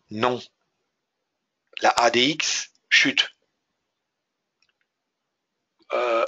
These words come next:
Hermès. Là, il monte. C'est un candidat de breakout. D'accord ? Euh, Christian Dior.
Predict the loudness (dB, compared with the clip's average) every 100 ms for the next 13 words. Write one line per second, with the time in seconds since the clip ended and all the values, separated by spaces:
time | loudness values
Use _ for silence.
0 | -2 -2 0 0 -2 -4 -6 -10 -20 _
1 | _ _ _ _ _ _ _ _ _ _
2 | _ _ _ _ _ _ _ _ _ _
3 | _ _ _ _ _ _ _ -16 -2 2
4 | 2 0 -8 _ _ _ _ _ -2 4
5 | 4 4 0 -4 _ _ _ _ _ _
6 | -6 0 2 4 4 4 2 -2 -16 _
7 | _ _ _ -8 -2 0 2 2 0 -4
8 | -10 _ -20 -10 -8 -8 -10 _ _ _
9 | _ _ -12 -12 -14 -20 _ _ -20 -14
10 | -10 -10 -10 -14 -14 -16 -4 -2 -2 -2
11 | 0 2 2 2 2 0 -10